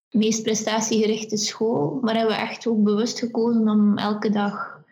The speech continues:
tien kilometer te rijden naar een leefschool, waar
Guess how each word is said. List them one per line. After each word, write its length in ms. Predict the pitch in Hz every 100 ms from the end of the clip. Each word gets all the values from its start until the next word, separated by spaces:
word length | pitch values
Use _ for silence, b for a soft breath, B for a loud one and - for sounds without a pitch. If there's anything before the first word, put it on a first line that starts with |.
| b b b
tien 180 | - 226
kilometer 520 | 226 226 214 208 208
te 100 | 220
rijden 320 | 202 208 262 247
naar 160 | 226
een 100 | 202
leefschool, 800 | 196 247 - - 247 247 240 240 240
waar 100 | 233